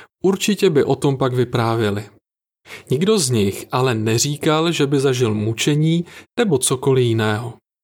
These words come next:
Proč? Protože, jak učí Bible, vůbec nic si neuvědomovali, jako by tvrdě spali. Biblické verše o pekle neboli hrobu.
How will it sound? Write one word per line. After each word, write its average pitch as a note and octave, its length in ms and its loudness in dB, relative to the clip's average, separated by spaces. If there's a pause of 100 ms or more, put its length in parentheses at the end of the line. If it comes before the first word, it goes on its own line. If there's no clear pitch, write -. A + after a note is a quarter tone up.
(320)
Proč? - 520 -2 (640)
Protože, E3+ 420 0
jak G#3 220 0
učí F#3+ 340 -2
Bible, A#2 640 0
vůbec D#3+ 680 0
nic D#3 260 -2
si D#3 120 0
neuvědomovali, A2+ 1000 0 (100)
jako G#3+ 360 0
by C3+ 120 2
tvrdě C3 340 0
spali. G#2+ 500 -2 (3000)
Biblické C#3+ 600 0
verše C3+ 440 0
o - 160 -2
pekle A2+ 480 -2
neboli C#3+ 440 0
hrobu. A#2 480 0